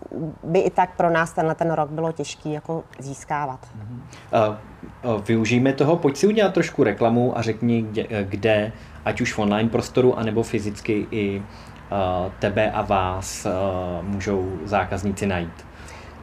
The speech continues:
Speaker 1: Tak v online prostoru jsme v současné době na Instagramu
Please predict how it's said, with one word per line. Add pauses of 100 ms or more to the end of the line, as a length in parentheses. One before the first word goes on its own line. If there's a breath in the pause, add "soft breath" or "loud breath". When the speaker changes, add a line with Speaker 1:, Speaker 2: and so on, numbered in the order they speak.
(100)
Speaker 1:
Tak
v
online
prostoru
jsme
v
současné
době
na
Instagramu